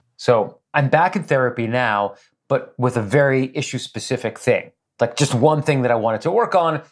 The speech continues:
and it's temporary. But it's not like, "Oh, let me go talk about my mother for, you know, sixteen years on the couch." I, I, I'm not doing that again. That, that didn't work. The practitioner with whom I did psilocybin, uh, Farah, I asked her, I'm like,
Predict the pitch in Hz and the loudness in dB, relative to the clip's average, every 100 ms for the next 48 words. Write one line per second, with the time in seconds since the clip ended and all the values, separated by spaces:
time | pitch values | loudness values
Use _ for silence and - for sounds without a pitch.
0 | _ 131 123 - 131 107 104 85 76 143 | _ -6 -6 -4 -4 -4 -6 -6 -4 -4
1 | 139 - 151 147 131 - - - - - | -2 2 2 2 -2 -2 -8 -20 -20 -4
2 | 123 143 147 139 139 135 123 127 127 123 | 0 2 4 2 0 -2 -2 -2 -2 -4
3 | 120 127 123 120 113 131 143 147 131 117 | -2 -2 -2 -2 0 2 2 2 0 -2
4 | - 117 113 101 _ _ - 117 110 101 | -4 -2 -2 -4 _ _ -6 0 0 0
5 | - - - 123 113 110 110 107 104 98 | -2 -6 -4 -2 0 0 0 0 -2 -4
6 | - 120 107 92 - 117 131 - - 131 | -2 0 0 -2 -4 -6 -6 -6 -2 0
7 | 139 131 127 107 98 90 92 - 107 101 | 0 0 0 0 -2 -6 -8 -2 -2 -2
8 | - 110 110 110 101 101 - - - - | -4 -4 -2 -4 -6 -8 -10 -16 -20 -20
9 | - - _ 139 - 135 - 139 139 127 | -20 -20 _ -2 2 0 0 -2 0 0
10 | 127 117 113 123 107 120 _ _ - 143 | 2 0 0 -2 -2 -8 _ _ -2 0
11 | 110 - 131 135 107 95 - _ - 104 | 0 2 2 2 -4 -8 -12 _ -6 -2
12 | 98 - - _ - 139 147 120 101 98 | -2 -4 -10 _ 0 2 4 4 0 -4
13 | _ _ _ 123 143 143 214 - - 127 | _ _ _ 0 2 2 0 -4 -4 -4
14 | 117 | -4